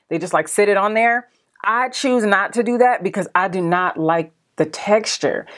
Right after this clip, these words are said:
You really have to blend hard on your foundation when you do that.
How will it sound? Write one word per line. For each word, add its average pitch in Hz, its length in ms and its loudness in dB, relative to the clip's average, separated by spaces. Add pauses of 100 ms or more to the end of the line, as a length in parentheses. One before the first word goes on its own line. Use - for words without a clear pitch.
(140)
You 196 160 4
really 208 360 4
have 180 200 2
to - 80 2
blend 185 320 0
hard 180 260 0
on 175 120 0
your 147 120 0
foundation 151 640 0
when 143 120 0
you 143 100 2
do 135 140 0
that. - 300 0